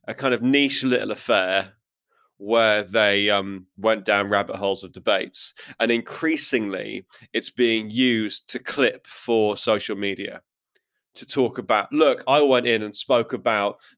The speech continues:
our local hospital," or, "I went in and spoke about whatever issue it is that that M P wants to show their followers on social media that they've been talking about." So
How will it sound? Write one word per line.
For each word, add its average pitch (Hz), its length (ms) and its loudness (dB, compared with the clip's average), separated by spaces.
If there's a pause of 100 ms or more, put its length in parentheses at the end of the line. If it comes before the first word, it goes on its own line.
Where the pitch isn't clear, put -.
(100)
our 127 180 4
local 117 420 0
hospital," 98 640 -12 (180)
or, 120 240 4
"I 131 100 4
went 123 300 0
in 113 120 -4
and 104 100 -10
spoke 117 400 -2
about 95 440 -2 (260)
whatever 117 640 0
issue 117 440 -2
it 107 140 -2
is 104 360 -2
that 101 180 -4
that 113 260 0
M 104 240 -6
P 98 460 -2 (180)
wants 110 400 -2
to 120 100 -14
show 110 360 -2
their 101 180 -2
followers 92 720 -8
on 104 200 -2
social 101 400 -4
media 95 320 -6
that 92 200 -8
they've 98 120 -4
been 95 140 -10
talking 95 380 -10
about." 107 320 -12 (360)
So 113 540 0